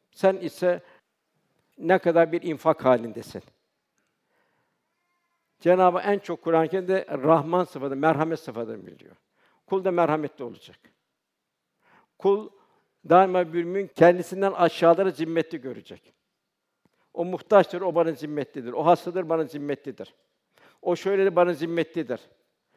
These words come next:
Kul bu vicdanı bu minval üzerine olacak bir müminin. Bu çok mühim. İşte Efendimiz bütün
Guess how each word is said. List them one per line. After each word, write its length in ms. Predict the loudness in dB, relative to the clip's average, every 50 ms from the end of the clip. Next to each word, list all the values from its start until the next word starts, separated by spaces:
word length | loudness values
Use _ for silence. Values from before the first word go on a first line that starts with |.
| _ _ _ _ _
Kul 320 | 0 0 0 0 -2 -8
bu 120 | -12 -8 -6
vicdanı 680 | -4 -4 -2 0 2 2 2 2 -2 -4 -8 -4 -2
bu 200 | -2 -2 -2 -2
minval 460 | -2 -2 -2 0 2 4 4 4 2
üzerine 360 | -2 -6 -2 -2 0 0 0
olacak 420 | -2 -4 -4 -4 -6 -6 -6 _ -10
bir 80 | -10
müminin. 400 | -10 -10 -10 -12 -14 -16 -18 -20 -20 _ _ _ _ _ _ _ _ _ _ _ _ _ _ _ _ _ _ _ _ _ _ _ _ _ _ _ _ -20
Bu 60 | -18
çok 240 | -14 -14 -14 -14 -14
mühim. 200 | -18 -20 -20 _ _ _ _ _ _ _ _ _ _ _ _ _ _ _ _ _ _ _ _ _ _ _ _ _ _ _ _ _ _ _ _ _ _ _ _ _ _ _ _ _ _ _ _ _ _ _ _ _ _ _ _ _ _ _ _ _ _ _ _ _ _ _ _ _ _ _ _ _ _ _ _ _ _ _ _ _ _ _
İşte 140 | -16 -12 -10
Efendimiz 760 | -10 -4 -2 0 0 0 -2 -4 -6 -6 -8 -10 -14 -16
bütün 720 | -16 -16 -10 -8 -6 -6 -4 -6 -6 -8 -8 -10 -10 -12